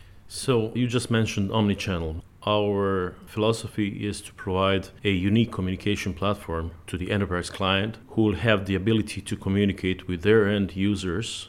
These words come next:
by their preferred channel. So combination of,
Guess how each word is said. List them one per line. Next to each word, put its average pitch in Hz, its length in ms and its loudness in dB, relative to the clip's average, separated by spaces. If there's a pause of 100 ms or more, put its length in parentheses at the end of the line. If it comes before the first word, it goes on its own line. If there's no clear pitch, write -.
(140)
by 92 260 2
their 110 320 6
preferred 95 500 -4
channel. 78 460 -6 (120)
So 85 440 -4 (200)
combination 92 680 0
of, 78 140 -8